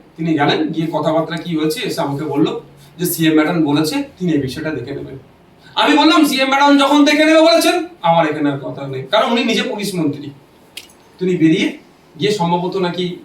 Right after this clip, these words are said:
ওখানেও কিছু কথা বলেছেন, যারা আইএস বা এইসব যারা আইপিএস ছিল তাদেরকে কিছু মন্তব্য দিয়েছেন।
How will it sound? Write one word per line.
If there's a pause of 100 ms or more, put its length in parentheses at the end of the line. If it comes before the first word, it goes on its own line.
(120)
ওখানেও
কিছু
কথা
বলেছেন,
যারা
আইএস
বা
এইসব
যারা
আইপিএস
ছিল
তাদেরকে
কিছু
মন্তব্য
দিয়েছেন।